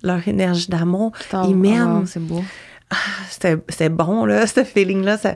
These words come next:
Speaker 2: Puis tu
Speaker 1: fait
Speaker 2: te
Speaker 1: que ça
Speaker 2: libères,
Speaker 1: comme
Speaker 2: mais tu libères d'autres à travers ta parole aussi, parce que,
Speaker 1: Oui.
Speaker 2: tu sais, justement, ils se
Speaker 1: Oui.
Speaker 2: reconnaissent à travers toi.
Speaker 1: Vraiment.
Speaker 2: Fait que c'est ça, de re-, de ressentir ça, que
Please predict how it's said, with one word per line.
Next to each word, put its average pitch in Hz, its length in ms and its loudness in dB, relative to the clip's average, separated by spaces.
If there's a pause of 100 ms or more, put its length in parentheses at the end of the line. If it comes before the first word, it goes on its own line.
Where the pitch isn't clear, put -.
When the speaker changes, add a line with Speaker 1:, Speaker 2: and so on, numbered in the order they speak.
(160)
Speaker 2:
Puis 214 140 0
tu - 120 0
Speaker 1:
fait 202 100 6
Speaker 2:
te - 40 -12
Speaker 1:
que 233 60 2
ça 214 60 4
Speaker 2:
libères, 208 280 6
Speaker 1:
comme 240 80 4
Speaker 2:
mais 214 100 4
tu - 200 -6
libères 196 420 2
d'autres 208 420 2
à 202 60 0
travers 190 340 0
ta 190 140 0
parole 180 400 0
aussi, 185 300 -2
parce 190 260 -2
que, - 100 -4
Speaker 1:
Oui. 185 220 4
Speaker 2:
tu 202 80 -6
sais, 196 120 0
justement, 185 320 0
ils 190 60 2
se 175 60 2
Speaker 1:
Oui. 180 60 4
Speaker 2:
reconnaissent 185 420 0
à 202 60 -6
travers 170 320 -4
toi. 175 200 2
Speaker 1:
Vraiment. 175 240 4
Speaker 2:
Fait 180 60 2
que 190 80 -2
c'est 190 100 -4
ça, 254 220 -2
de 208 80 2
re-, 196 320 0
de 190 320 4
ressentir 202 500 0
ça, 254 140 0
que 202 220 -2